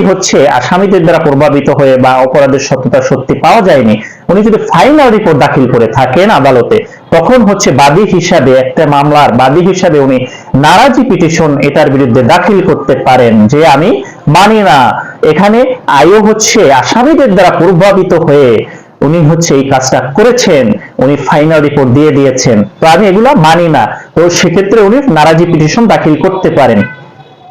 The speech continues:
সাধারণত একজন, আহ, সিআর মামলার ক্ষেত্রে, আহ, তদন্ত কর্মকর্তা তদন্ত রিপোর্ট দাখিল করে থাকেন দুইশো দুই ধারার অধীনে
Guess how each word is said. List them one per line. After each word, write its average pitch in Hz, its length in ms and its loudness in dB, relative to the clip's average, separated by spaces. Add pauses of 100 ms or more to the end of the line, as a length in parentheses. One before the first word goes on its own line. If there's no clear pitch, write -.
(440)
সাধারণত 233 600 0 (600)
একজন, 196 460 2
আহ, - 600 -4
সিআর 285 340 2
মামলার 226 320 2
ক্ষেত্রে, 170 460 0
আহ, 196 500 0 (100)
তদন্ত 214 340 0
কর্মকর্তা 170 640 0
তদন্ত 175 380 0
রিপোর্ট 170 300 0
দাখিল 160 320 0
করে 147 160 0
থাকেন 139 360 -2 (120)
দুইশো 143 360 0
দুই 202 220 2
ধারার 151 280 2
অধীনে 110 360 2